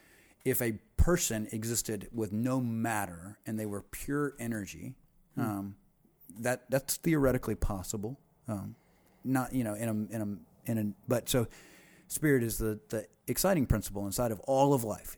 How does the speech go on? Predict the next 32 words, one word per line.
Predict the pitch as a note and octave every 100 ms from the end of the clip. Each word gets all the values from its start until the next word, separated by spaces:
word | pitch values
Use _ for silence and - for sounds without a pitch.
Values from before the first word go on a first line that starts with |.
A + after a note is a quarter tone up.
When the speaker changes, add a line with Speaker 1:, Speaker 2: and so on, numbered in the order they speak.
| -
Speaker 1:
animals, | B2+ C3+ B2 A2+ G2 - -
life. | A#2 B2 A2
It, | G#2+ -
Hol-, | - C3+ C3+
Holy | - C#3
Spirit | C#3 - B2
holds | - C3 C3 B2+
it |
all | A#2+
together. | A2 F#2+ A2 G2+
Holy | F#2+ A#2+ A#2
Spirit | - A#2 G#2
works | G#2 A2 B2 - C3
it |
all | A2
together. | G2+ G2 G2
Holy | F#2+ B2+ C3+
Spirit | A#2+ - C#3 C3 -
is | B2 -
divinely | A#2+ A2+ A#2+ A#2 G#2+ -
acting | G#2+ A2 A#2+ A2
in | A2 B2+
it, | F2+
not | A#2 D3+
as | D#3+
a |
puppet | B2+ - D#3+ D3+
master, | A2 G#2+ G#2 - A2
but | G2+ A2
as | A2+ A2+ G#2+
a, | A2+ G#2 - - _ _ _ _ _ _ - -
um, | A#2 G2+